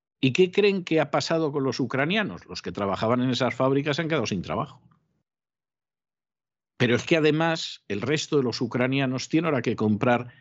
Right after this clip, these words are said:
las sartenes, los útiles de cocina, las perolas, los pucheros a los alemanes a un precio muy superior. De manera que no estaría mal que en vez de pensar que vivimos en la Guerra Fría y,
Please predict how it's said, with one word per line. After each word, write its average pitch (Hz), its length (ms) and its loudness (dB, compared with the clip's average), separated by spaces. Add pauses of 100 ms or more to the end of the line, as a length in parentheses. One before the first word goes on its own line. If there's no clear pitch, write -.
(240)
las 135 280 -2
sartenes, 95 960 -4
los 98 260 -2
útiles 123 400 2
de 95 140 0
cocina, 98 640 2 (280)
las 107 220 2 (120)
perolas, 110 840 2
los 135 160 2
pucheros 117 840 -2 (200)
a 127 100 0
los 104 220 -8
alemanes 131 480 -2
a 110 40 -8
un 90 120 -8
precio 101 280 -6
muy 78 180 -8
superior. - 420 -14 (2000)
De 104 80 -2
manera 147 560 2
que 104 160 -6
no 127 200 0
estaría 120 600 -2
mal 131 400 0 (300)
que 90 160 -6
en 104 180 -2
vez 139 180 4
de 131 120 0
pensar 120 580 0
que 113 100 -8
vivimos 117 480 0
en 110 80 0
la 101 140 -2
Guerra 98 260 -2
Fría 131 560 2
y, 98 140 -4